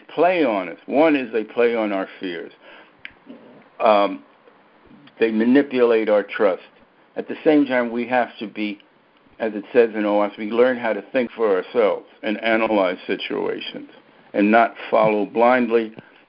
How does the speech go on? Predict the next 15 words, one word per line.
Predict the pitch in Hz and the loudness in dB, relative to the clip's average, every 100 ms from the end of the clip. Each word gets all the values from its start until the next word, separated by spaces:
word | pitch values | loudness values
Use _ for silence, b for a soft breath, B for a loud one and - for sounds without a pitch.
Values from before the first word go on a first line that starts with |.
| - | -4
You | |
know, | 110 | -2
belief | 95 117 127 165 156 | 0 2 2 2 0
and | 120 113 | -6 -6
disbelief | 110 139 - 117 113 107 - | -2 -2 -2 -2 0 -2 0
going | 113 110 104 | 0 2 0
hand | 104 110 104 | -2 -2 -2
in | 98 95 | -2 -6
hand. | 95 87 78 - _ _ _ _ | -6 -8 -10 -14 _ _ _ _
Questioning, | - 123 123 123 98 85 - | 4 4 4 -6 -8 -10 -8
asking | 117 123 - 120 110 | -6 -6 -10 -10 -6
those | 104 95 | -6 -6
questions, | - 113 101 - 98 85 B B B - _ - 120 | -4 -2 -2 -6 -12 -12 B B B -20 _ -18 -6
reality | 113 113 123 120 110 98 - | -2 0 2 2 2 -2 -4
testing. | - 90 - - | -4 -4 -8 -18